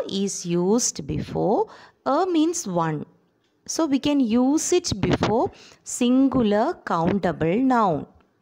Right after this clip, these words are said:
Singular nouns in the മുന്നിൽ we can use what a? Because a means one.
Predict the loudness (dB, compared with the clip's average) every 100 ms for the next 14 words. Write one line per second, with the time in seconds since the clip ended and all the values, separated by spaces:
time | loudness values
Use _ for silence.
0 | _ -20 _ _ _ -16 -2 2 2 2
1 | 2 2 2 0 0 -2 -4 -4 -2 -2
2 | 0 -2 -2 -4 -4 -4 -8 -6 -6 -6
3 | -4 -2 0 -2 -6 -14 -20 -20 -18 -6
4 | -6 -6 -16 _ -4 -4 -6 -16 -18 -4
5 | -4 -4 -2 0 2 2 2 2 -2 -4
6 | -4 -4 -8